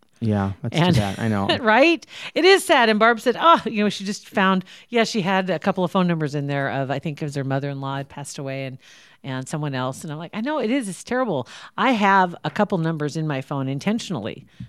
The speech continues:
Speaker 2: and I, I know they're there, that the person passed away. I have no interest in deleting them.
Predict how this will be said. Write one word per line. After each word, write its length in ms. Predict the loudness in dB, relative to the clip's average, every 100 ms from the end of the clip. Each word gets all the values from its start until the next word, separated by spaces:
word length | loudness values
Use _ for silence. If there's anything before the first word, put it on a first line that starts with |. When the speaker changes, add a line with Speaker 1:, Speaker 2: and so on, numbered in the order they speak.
| _ -4
Speaker 2:
and 140 | -2
I, 120 | 0 0
I 80 | -2
know 240 | 0 0
they're 160 | 0 -4
there, 420 | -6 -8 -10 -14 -6
that 320 | -2 -2 -2
the 100 | -10
person 580 | -4 -6 -4 -6 -8 -12 -4
passed 300 | -4 -2 -4
away. 400 | -2 0 0 -4 -12 -20 -20 _ _
I 100 | -2
have 160 | 0 0
no 240 | 0 0
interest 340 | -2 -6 -12 -10
in 240 | -8 -10
deleting 560 | -10 -6 -4 0 0 2
them. 280 | 0 -4